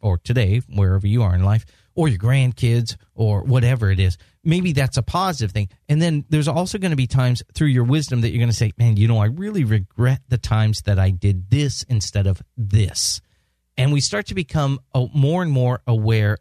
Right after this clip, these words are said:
of those regrets. And it all comes out of, out of really wisdom. And that wisdom helps us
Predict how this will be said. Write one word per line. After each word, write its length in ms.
of 400
those 400
regrets. 680
And 120
it 80
all 140
comes 280
out 160
of, 160
out 160
of 100
really 200
wisdom. 380
And 80
that 140
wisdom 300
helps 320
us 160